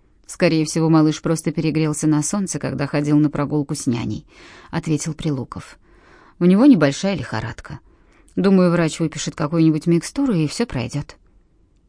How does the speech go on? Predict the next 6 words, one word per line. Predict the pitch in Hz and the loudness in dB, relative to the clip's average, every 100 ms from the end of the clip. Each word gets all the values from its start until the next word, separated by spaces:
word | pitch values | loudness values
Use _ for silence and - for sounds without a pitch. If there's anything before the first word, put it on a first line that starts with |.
| _ _ - | _ _ -10
«Слава | - 185 160 | -2 0 0
богу», — | 147 160 165 165 - _ _ _ | -4 -8 -10 -14 -18 _ _ _
произнесла | - 185 175 175 175 170 | -4 -2 0 0 -2 -2
женщина | 190 247 - 247 | -2 -4 -2 0
и | 190 151 | 0 0
перекрестилась. | 156 - 147 - 131 127 131 - | -4 -4 -6 -8 -12 -12 -12 -12